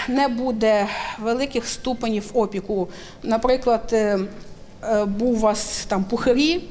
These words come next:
вже з'явилися, але вони ще не скрилися. Ви чим будете краще їх обробляти прохолодною водою, е, тим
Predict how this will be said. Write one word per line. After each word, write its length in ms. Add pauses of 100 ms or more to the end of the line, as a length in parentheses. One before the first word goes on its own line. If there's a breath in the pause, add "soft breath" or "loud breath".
вже 360
з'явилися, 520
але 160
вони 240
ще 180
не 180
скрилися. 520 (420 loud breath)
Ви 160
чим 260
будете 320
краще 380
їх 280
обробляти 540
прохолодною 640
водою, 500 (500 loud breath)
е, 360
тим 240